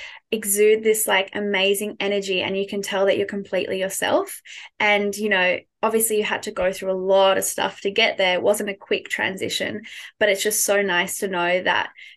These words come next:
for people listening, it is possible when you're just feeling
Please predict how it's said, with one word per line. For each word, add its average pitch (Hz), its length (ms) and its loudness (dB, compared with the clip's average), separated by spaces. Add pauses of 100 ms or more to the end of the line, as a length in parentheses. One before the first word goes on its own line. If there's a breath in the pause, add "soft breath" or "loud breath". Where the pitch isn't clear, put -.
for - 80 -10
people 202 320 0
listening, 214 600 0 (360 loud breath)
it 226 180 0
is 208 200 2
possible - 640 -2
when 202 220 0
you're 196 180 2
just 202 240 -4
feeling 185 560 -2